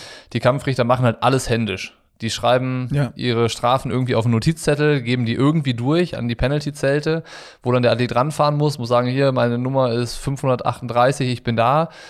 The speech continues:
Speaker 1: Dann muss irgendein Kampfrichter hingehen, die Nummer aufschreiben, per Stoppuhr auf der Hand,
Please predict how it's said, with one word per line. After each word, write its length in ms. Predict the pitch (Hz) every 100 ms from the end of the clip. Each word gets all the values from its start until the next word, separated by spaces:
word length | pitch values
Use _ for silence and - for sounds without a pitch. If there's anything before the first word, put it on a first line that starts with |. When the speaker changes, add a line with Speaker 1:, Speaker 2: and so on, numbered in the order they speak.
| - -
Speaker 1:
Dann 140 | -
muss 180 | 120 123
irgendein 400 | 123 135 139 120
Kampfrichter 420 | 120 131 131 123
hingehen, 320 | 117 147 143 139
die 80 |
Nummer 220 | 123 143 135
aufschreiben, 600 | 139 - - 139 139 -
per 240 | - 120 117
Stoppuhr 440 | - 135 131 135
auf 120 | 123
der 160 | - 117
Hand, 380 | 127 139 143